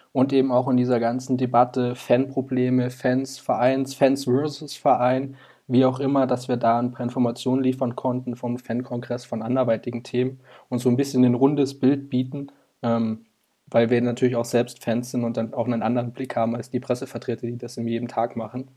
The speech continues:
Und der Podcast soll jetzt in gewisser Weise auch die Möglichkeit geben, einfach darüber zu quatschen, was den Leuten mit an die Hand zu geben, sag ich mal, weil ich glaub, wir beide hören selbst ziemlich gern Podcasts, ähm, und dann eben wirklich auch mal kontrovers über gröbere Themen zu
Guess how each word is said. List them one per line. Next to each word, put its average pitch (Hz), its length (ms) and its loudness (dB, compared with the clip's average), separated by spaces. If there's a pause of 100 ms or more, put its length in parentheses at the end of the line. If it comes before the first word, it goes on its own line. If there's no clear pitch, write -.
(380)
Und 117 160 -2
der 127 80 2
Podcast 156 440 4
soll 127 160 6
jetzt 127 240 0
in 127 360 -2 (160)
gewisser 135 320 2
Weise 131 240 2
auch 123 80 -4
die 123 120 -2
Möglichkeit 135 600 0
geben, 127 300 2
einfach 123 240 -2
darüber 131 360 -2
zu 123 140 -8
quatschen, 143 440 0
was 123 280 0
den 120 160 2
Leuten 120 260 0
mit 127 140 0
an 117 80 -2
die 113 100 0
Hand 147 160 -2
zu 127 120 0
geben, 117 220 2
sag 113 200 0
ich - 80 -12
mal, 135 220 -2
weil 120 220 -4 (340)
ich - 120 -20
glaub, 123 260 -4
wir 123 120 -2
beide 120 300 -2
hören 120 260 -2
selbst 123 360 -2
ziemlich 120 320 -4
gern 110 180 -2
Podcasts, - 640 -2 (340)
ähm, 117 420 -2
und 123 140 -6
dann 123 120 2
eben 120 160 2
wirklich 123 260 -2
auch 113 100 0
mal 120 220 2
kontrovers 123 760 2
über 123 220 2
gröbere 127 460 0
Themen 127 260 0
zu 123 400 -2